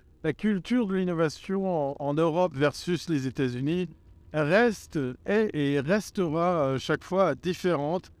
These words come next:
Cette carte de la prudence, et j'en sais quelque chose, je vous rappelle, je vis dans un pays qui s'appelle la Suisse. Alors si, euh, la prudence, euh, dit quelque chose, euh, chez moi, eh bien c'est, c'est une évidence, oui, puisque, euh,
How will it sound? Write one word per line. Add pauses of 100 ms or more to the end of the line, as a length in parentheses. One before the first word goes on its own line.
(400)
Cette
carte
de
la
prudence,
et
j'en
sais
quelque
chose,
je
vous
rappelle,
je
vis
dans
un
pays
qui
s'appelle
la
Suisse. (440)
Alors
si,
euh, (540)
la
prudence,
euh, (320)
dit
quelque
chose,
euh,
chez
moi,
eh
bien
c'est, (460)
c'est
une
évidence,
oui,
puisque,
euh,